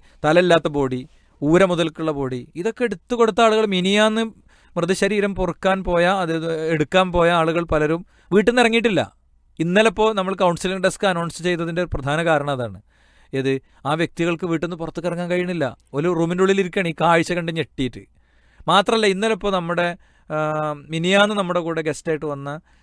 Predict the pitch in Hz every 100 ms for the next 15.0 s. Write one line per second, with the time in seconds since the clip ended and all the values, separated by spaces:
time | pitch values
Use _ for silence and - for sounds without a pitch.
0 | _ - 131 135 131 131 135 147 139 135
1 | 131 131 147 - 139 135 139 135 - 123
2 | 127 135 - 143 135 127 135 135 131 123
3 | 131 - - 120 117 110 104 - _ _
4 | - _ 123 147 160 151 151 151 165 _
5 | _ _ _ _ - 135 139 147 143 147
6 | 120 147 143 - _ - 123 - - 131
7 | 147 139 147 143 127 113 95 - 120 117
8 | 117 _ _ _ 147 143 165 156 151 143
9 | 143 135 147 156 147 - 143 - 165 _
10 | - 139 156 156 151 147 156 143 - 135
11 | 135 123 113 90 - _ _ _ 139 165
12 | 208 240 190 202 190 208 185 180 180 185
13 | 196 202 196 196 196 165 180 180 170 175
14 | 165 156 151 175 175 180 175 151 139 104